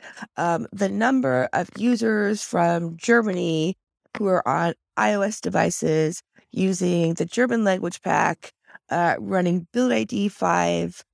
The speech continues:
and, uh, using this particular, like, device I-, I D, right? Now,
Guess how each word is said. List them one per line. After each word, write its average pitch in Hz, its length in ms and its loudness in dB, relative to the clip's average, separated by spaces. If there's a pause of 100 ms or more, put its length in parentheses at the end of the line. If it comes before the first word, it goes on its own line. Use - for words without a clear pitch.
(200)
and, 180 520 0 (400)
uh, 143 220 2
using 190 380 -2
this 185 140 -2
particular, 165 520 0
like, 156 160 0 (300)
device 175 480 2
I-, 95 100 -2 (320)
I 120 120 4
D, - 260 -6 (100)
right? 202 260 2 (440)
Now, 233 240 -2